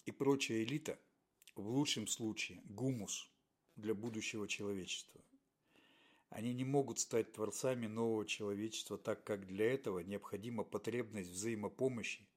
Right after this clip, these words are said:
и умение решать инженерные задачи невероятной сложности в условиях дефицита средств и времени. Потребность, обеспеченная жизнью всей линии предков,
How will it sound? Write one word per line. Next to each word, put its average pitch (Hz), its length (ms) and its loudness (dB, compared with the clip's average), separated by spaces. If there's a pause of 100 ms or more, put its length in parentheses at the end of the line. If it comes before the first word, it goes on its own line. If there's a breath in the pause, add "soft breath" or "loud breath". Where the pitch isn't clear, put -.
(480 loud breath)
и 107 100 -4
умение 110 520 2
решать 123 500 0
инженерные 120 920 2
задачи 107 520 2
невероятной 110 720 2
сложности 117 680 4
в 95 100 -6
условиях 117 480 0
дефицита 107 560 -4
средств 117 500 -2
и 104 60 -4
времени. 107 440 0 (1900 loud breath)
Потребность, 123 680 4
обеспеченная 107 880 -2 (180)
жизнью 113 440 -2
всей 120 300 -2
линии 110 320 -2
предков, 135 420 0